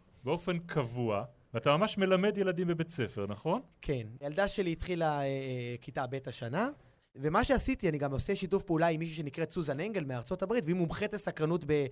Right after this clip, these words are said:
Speaker 2: במערכת החינוך, או חוסר סקרנות במערכת החינוך, יותר נכון. אמ, ו-, ואתגרתי
Speaker 1: כי מה,
Speaker 2: אותה.
Speaker 1: מה, מה קורה?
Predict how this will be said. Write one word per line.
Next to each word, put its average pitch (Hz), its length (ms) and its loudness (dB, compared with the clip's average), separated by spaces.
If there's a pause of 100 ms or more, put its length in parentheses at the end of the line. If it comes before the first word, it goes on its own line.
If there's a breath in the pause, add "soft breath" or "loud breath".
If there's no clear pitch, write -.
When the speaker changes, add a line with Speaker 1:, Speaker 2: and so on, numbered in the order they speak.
(240 loud breath)
Speaker 2:
במערכת 160 260 0
החינוך, 131 540 -6
או 131 120 2
חוסר 139 340 0
סקרנות 127 400 -4
במערכת 117 240 -2
החינוך, 131 340 -6
יותר 180 260 -4
נכון. 233 260 -8 (600 loud breath)
אמ, 156 340 -2
ו-, 156 40 -8 (220)
ואתגרתי 208 500 8
Speaker 1:
כי 202 40 4
מה, 226 80 6
Speaker 2:
אותה. 185 100 4
Speaker 1:
מה, 202 140 2
מה 220 120 -2
קורה? 143 340 -2